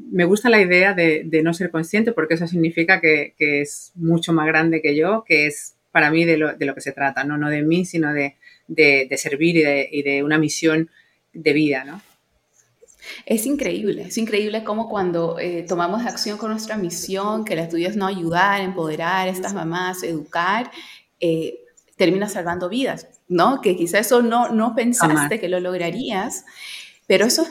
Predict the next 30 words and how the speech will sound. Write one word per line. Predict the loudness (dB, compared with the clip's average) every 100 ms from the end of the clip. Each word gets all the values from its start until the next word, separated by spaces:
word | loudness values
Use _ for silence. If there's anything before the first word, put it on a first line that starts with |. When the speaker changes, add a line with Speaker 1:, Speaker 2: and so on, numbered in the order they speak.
| -2
Speaker 2:
eso | -4 -4
es | -4
lo | -2
que | -4
pasa | -4 -8 -8 -8
cuando | -6 -4 -4
uno | -4 -6 -8
tiene | -8 -8
la | -6
valentía | -4 -4 -6
de | -8
exponerse. | -10 -8 -4 -2 -4 -8 -18 -20 -20 -20 _
Mira, | 2 4
a |
mí | 4
me | 2
han | -2
pasado | -6 -6 -8 -6
cosas, | -6 -6 -6 -8 -6
yo | -6 -4
por | -4
exponerme | -4 -4 -2 -2 -4
con | -4 -6
mis | -6 -6
temas | -6 -6 -6
de, | -6 -6
de | -8
finanzas, | -6 -4 -4 -4 -6 -4
de | -4
números, | -4 -6 -8 -10 -8 -8